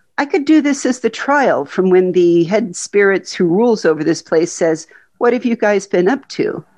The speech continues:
I could do it from the s-, point of the lake, which has been the most disturbed, which riled the other spirits up to act as one. So many different points of view, and I'm paralyzed trying to figure out which one is the best. What are your thoughts? How do you decide these things?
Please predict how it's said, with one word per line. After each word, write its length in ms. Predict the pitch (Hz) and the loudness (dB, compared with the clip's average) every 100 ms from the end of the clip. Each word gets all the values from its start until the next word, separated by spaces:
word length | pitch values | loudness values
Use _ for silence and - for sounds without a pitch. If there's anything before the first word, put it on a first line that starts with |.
| _ _ - | _ _ -6
I 140 | 180 | -4
could 200 | 175 202 | -2 -6
do 140 | 170 202 | -2 0
it 180 | 190 - | 0 0
from 280 | 196 180 | -2 0
the 80 | 180 | 2
s-, 180 | 175 - _ - | 0 -2 _ -10
point 320 | - 214 214 | -4 -2 -2
of 120 | 180 | -2
the 100 | 180 | 0
lake, 400 | 165 208 226 - | 0 2 0 -4
which 200 | 165 - | -8 -4
has 120 | 160 | -4
been 160 | - 170 | -2 -2
the 60 | 165 | 0
most 320 | 170 170 - | 0 0 -4
disturbed, 500 | 165 - 220 185 156 | -8 -2 -2 -2 -2
which 240 | 147 - | -4 -2
riled 300 | 156 165 170 | -2 0 0
the 100 | 165 | 0
other 160 | 160 160 | 0 -2
spirits 480 | - 165 160 160 - | -4 -2 -2 -2 -6
up 140 | - | -8
to 200 | - - | -12 -8
act 240 | 160 - 160 | -8 -8 -10
as 140 | 151 | -6
one. 360 | 180 180 151 - _ _ _ | -4 -2 -4 -10 _ _ _
So 220 | - - 247 | -10 -2 2
many 220 | 277 254 | 2 2
different 320 | 202 - - | -2 -4 -6
points 320 | - 226 180 | -4 -4 -2
of 80 | 190 | -2
view, 300 | 208 294 202 - | 0 2 2 0
and 160 | 190 | 2
I'm 120 | 277 381 | 2 0
paralyzed 600 | - 370 214 160 170 - | -2 0 0 0 -2 -4
trying 200 | 156 165 | -6 -4
to 40 | |
figure 240 | - 185 190 | -4 -4 -2
out 140 | 190 | -4
which 220 | - - | -6 -6
one 120 | 160 156 | -2 0
is 140 | 156 | 0
the 80 | 170 | -2
best. 480 | 240 220 - - _ _ _ _ | -2 -2 -4 -16 _ _ _ _
What 140 | 330 | 0
are 20 | 339 | 2
your 140 | 330 | 2
thoughts? 580 | 285 - - 359 - 180 _ - - | 0 -4 -6 -12 -14 -14 _ -20 -12
How 160 | - | -6
do 80 | 285 | -2
you 100 | 262 | 0
decide 460 | 220 190 - 165 147 | 0 -2 -2 -4 -4
these 240 | - - | -8 -8
things? 400 | - - - - | -6 -6 -10 -14